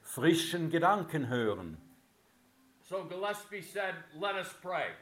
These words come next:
Speaker 1: Da sagte Gillespie, "Lass uns beten."
Speaker 2: And his prayer was this.
Speaker 1: Und sein Gebet ging so:
Speaker 2: God, you who are infinite, eternal and unchangeable.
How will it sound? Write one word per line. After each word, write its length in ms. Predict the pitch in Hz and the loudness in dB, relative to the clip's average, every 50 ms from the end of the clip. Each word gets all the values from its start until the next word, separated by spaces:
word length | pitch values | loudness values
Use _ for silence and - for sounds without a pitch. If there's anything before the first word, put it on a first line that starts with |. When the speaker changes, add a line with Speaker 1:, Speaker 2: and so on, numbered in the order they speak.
| - _ _ _ _ _ - - - - - - _ _ _ _ _ | -20 _ _ _ _ _ -20 -20 -20 -20 -20 -20 _ _ _ _ _
Speaker 1:
Da 120 | - 117 113 | -6 -4 0
sagte 380 | - 127 123 127 123 - 127 | 4 6 6 4 4 0 -6
Gillespie, 640 | 113 117 117 117 120 117 117 - - 127 117 107 101 104 - | -4 0 0 2 2 0 0 -4 -4 -4 -4 -4 -6 -10 -8
"Lass 280 | 113 113 123 127 - - | -4 0 0 0 0 -2
uns 160 | 123 113 - | -4 -4 -4
beten." 580 | - 113 107 113 110 110 - 110 98 87 80 - - | 0 2 2 2 0 -2 -6 -6 -6 -8 -10 -14 -14
Speaker 2:
And 100 | - 151 | -10 -10
his 120 | 170 160 - | -10 -10 -10
prayer 380 | - - 208 226 226 214 196 | -8 -4 0 0 2 2 2
was 200 | 190 170 - 156 | 2 0 -2 -4
this. 520 | 160 175 151 110 87 - - - - - _ _ _ _ _ _ _ _ _ - | -4 -4 -4 -4 -6 -10 -16 -20 -20 -20 _ _ _ _ _ _ _ _ _ -14
Speaker 1:
Und 120 | 110 110 - | -12 -8 -2
sein 240 | - 135 135 135 | 2 2 2 2
Gebet 560 | 127 135 131 131 131 139 156 165 165 165 - - | 2 0 0 2 2 4 4 2 2 -2 -6 -4
ging 240 | 147 143 143 135 | -4 -2 -2 -4
so: 460 | 123 - 131 123 120 104 85 78 - - - _ _ _ _ _ 117 | -4 -2 0 2 2 2 0 -4 -10 -14 -20 _ _ _ _ _ -6
Speaker 2:
God, 340 | 120 160 196 214 226 240 233 - 196 - 147 143 | -2 2 4 6 6 6 4 2 -4 -12 -12 -10
you 320 | 175 226 247 254 247 202 214 | -6 -4 -4 -4 -6 -6 -6
who 300 | 226 233 226 214 214 - | -6 -4 -4 -4 -4 0
are 460 | 180 190 196 190 190 180 180 180 - - | 2 4 4 6 6 4 2 0 -4 -2
infinite, 580 | 202 233 247 240 247 254 254 247 247 254 247 - - - - | -2 -2 -2 -2 -4 -4 -4 -2 -4 -6 -6 -10 -16 -12 -10
eternal 800 | 175 180 165 - - 180 240 240 240 240 240 240 233 233 226 - - 208 220 | -10 -10 -10 -8 0 2 4 4 4 4 2 2 0 0 -2 -4 -4 -2 0
and 80 | 220 208 208 208 | 2 2 2 0
unchangeable. 920 | 202 - - - 214 226 247 254 247 226 214 233 214 226 208 165 - - | 0 -4 -8 -6 -4 -4 -2 -2 -4 -6 -8 -4 0 0 0 0 0 -4